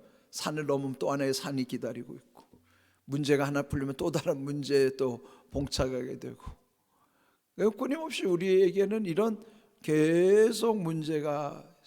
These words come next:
생길 수밖에 없어요. 그런데 여기서 지금 이들이 지금 힘든 상황의 문제뿐만 아니라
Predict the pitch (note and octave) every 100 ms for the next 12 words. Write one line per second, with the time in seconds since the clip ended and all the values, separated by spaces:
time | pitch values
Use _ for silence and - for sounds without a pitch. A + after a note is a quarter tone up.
0 | - - G3 F#3 E3 - D3 - - -
1 | - - B2+ C3 C#3+ C#3+ C#3 _ _ _
2 | _ _ _ _ - B2 B2 C#3 G#3+ B3+
3 | - - _ _ _ - A#2 A#2 A#2 -
4 | A#2 A#2+ B2+ A#2+ A#2+ - - _ _ -
5 | D#3 D#3+ D#3+ D#3+ E3+ E3+ F3+ F#3+ G3+ -
6 | - _ _ _ _ _ - F#3+ F#3+ G3+
7 | G3 A3+ A#3+ G#3+ A3+ G#3+ G#3+ G#3+ G#3+ G#3+
8 | G3 G3 G3 G3+ F#3 F3+ F3 E3+ G3+ A3